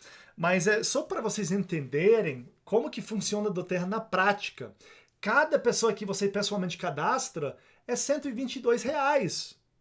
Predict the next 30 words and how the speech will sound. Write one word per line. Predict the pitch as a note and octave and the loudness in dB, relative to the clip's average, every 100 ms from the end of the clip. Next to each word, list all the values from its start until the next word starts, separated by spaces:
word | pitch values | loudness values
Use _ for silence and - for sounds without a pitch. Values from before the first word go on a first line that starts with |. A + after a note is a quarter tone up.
| _ _ _ - | _ _ _ -4
O | F#3+ | 2
médico, | F#3+ C#4 D4+ G3+ - | 4 4 2 -2 -8
quanto | F3+ B3+ B3 | -6 -6 -6
que | A#3 | -6
nós | A3 G#3 | -6 -4
falamos | G#3 G3 G3 | -4 -2 -4
que | E3+ | -6
foi? | - A#3+ F4 - _ _ _ _ - | -2 0 0 -4 _ _ _ _ -12
Sessenta | - - A#3 - C#4+ D4 | -4 2 2 2 -2 -4
e | B3+ | 4
dois | G3 C4 C#4+ A3+ | 8 10 8 4
reais | G#3 G3+ D#3 B2 A#2+ - - _ _ _ _ _ _ _ | 2 2 2 -2 -6 -10 -12 _ _ _ _ _ _ _
por | A3 G#3+ E3+ | 8 8 8
hora, | F3+ F#3 B3 - _ | 4 4 0 -6 _
a | G3 F3+ | -2 0
média, | E3+ F#3+ A#3 E3+ C#3 F#3 - _ - - | 0 2 2 0 -4 -8 -10 _ -20 -10
o, | - D#3+ | -8 -2
o | |
médio | D#3+ F#3 G#3 C3+ C#3+ G#3 | 0 2 2 0 -4 -6
de | D#3 | -6
ganho | D3 D#3 D3+ F3 A#3 | -4 -2 -2 -4 -6
de | F3+ C3+ | -8 -6
um | G#3+ | -6
médico | D4 F#4 G4 - F3+ | -6 -6 -6 -6 -2
por | G#3 G3 | 4 4
hora | G#3 C4+ | 4 2
depois | C4+ B3+ B3 | -4 -4 -6
de | C4+ | -6
seis | - - - D#4 F4 D#4+ G#3 | -8 -8 -6 0 2 2 0
anos | C#4 E4+ E4 G#3 C3 | -2 0 0 -2 -4